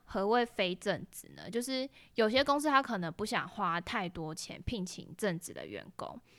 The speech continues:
那他就会去找下包商，就是可能像人力公司，然后就会请人力公司去找人。那那些被找进来的人的薪水就会变得超级低。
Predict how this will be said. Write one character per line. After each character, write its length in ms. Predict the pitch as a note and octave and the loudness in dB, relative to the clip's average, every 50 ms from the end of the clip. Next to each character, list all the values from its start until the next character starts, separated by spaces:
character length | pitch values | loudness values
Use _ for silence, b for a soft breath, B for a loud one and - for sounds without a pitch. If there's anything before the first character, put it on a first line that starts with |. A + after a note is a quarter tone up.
| b b b | b b b
那 120 | b C4+ A#3+ | b 2 4
他 140 | A#3+ A3+ | 4 4
就 100 | A3 A3 | 4 4
会 100 | A3 G#3 | 2 2
去 460 | G#3+ - - A#3 G3+ F#3+ F3+ F#3 G#3+ - - | 2 0 -2 0 0 0 0 -2 -4 -6 -4
找 240 | - E3 D3+ - - | -4 -2 -2 -4 -4
下 320 | - - A#3+ F#3 D#3 D#3 | -6 -4 -2 -2 -4 -4
包 260 | - - D#3 D3 C#3+ | -4 -4 -4 -4 -4
商， 260 | D3 - - C#3 C#3+ | -6 -6 -8 -8 -8
就 140 | D3+ - F3+ | -8 -8 -8
是 140 | F#3 G3 F3+ | -6 -6 -8
可 120 | - G3 | -6 -8
能 80 | E3 - | -10 -8
像 240 | - - G3 F3+ F3+ | -6 -4 -4 -2 -2
人 200 | E3 E3 E3 F3+ | -2 -2 0 0
力 120 | G#3+ G#3 | 0 0
公 300 | G3 - F#3 E3+ D3+ F3+ | 0 0 0 0 -2 -4
司， 380 | - - - - F#2+ E2 D#2+ - - b b b b b b b b b b | -6 -8 -10 -10 -10 -10 -12 -14 -14 b b b b b b b b b b
然 120 | F3+ F3 | -8 -4
后 160 | F#3 F#3 F#3 | -4 -4 -2
就 100 | F#3 F#3+ | 0 0
会 140 | F#3+ F#3+ F#3+ | 0 0 0
请 300 | F#3+ - - F3+ E3 E3 | -2 -4 -4 -4 -2 2
人 200 | F3 G3 F#3 G3 | 4 4 4 4
力 140 | A#3+ B3 A#3 | 4 2 4
公 240 | A3+ G#3 G#3 G#3 G#3+ | 4 4 4 2 0
司 180 | A#3 G#3 G3 F#3+ | -2 -2 -2 -2
去 200 | - A3 G3 F#3+ | -2 -2 -2 -4
找 340 | G3+ - - F3+ - - A#1+ | -4 -4 -4 -2 -2 -4 -6
人。 340 | A1+ - - - - - - - _ _ b b b b b b b | -10 -10 -10 -10 -10 -12 -14 -18 _ _ b b b b b b b
那 360 | - A#3+ A#3 A#3 A3+ A3 A3 A#3+ b b b b b b b b | 0 2 4 4 4 2 0 -4 b b b b b b b b
那 120 | - B3 | 0 2
些 160 | B3 - B3 A#3+ | 2 4 2 2
被 260 | A#3+ - - B3+ A#3 | 2 2 2 2 2
找 260 | - - - D3 D3+ | 2 0 -2 -2 -2
进 200 | - - G3 F#3+ | -2 -4 -2 -2
来 180 | E3+ - - - | -2 -4 -6 -8
的 140 | - - | -10 -10
人 360 | - - - - - - A#3 B3 _ - | -10 -10 -10 -12 -12 -12 -14 -14 _ -6
的 180 | - D#3+ C#3+ D3+ | -4 -4 -4 -4
薪 320 | - - - F#3+ F3+ F3+ | -6 -6 -4 -4 -4 -4
水 180 | - - E3+ E3 | -4 -6 -8 -8
就 180 | - - D#3 | -8 -10 -8
会 180 | G3 F#3 D#3 D#3 | -6 -6 -6 -6
变 240 | - - F3 D#3 D#3 | -6 -6 -6 -6 -8
得 160 | - - - - | -12 -12 -8 -6
超 360 | - - - D#3+ D#3+ D#3+ D#3+ | -4 -2 -2 -2 -2 -2 -4
级 320 | - - - - - A#3 _ _ | -6 -10 -12 -12 -14 -18 _ _
低。 340 | - - F2+ D2 D#2 - | -12 -12 -12 -12 -14 -16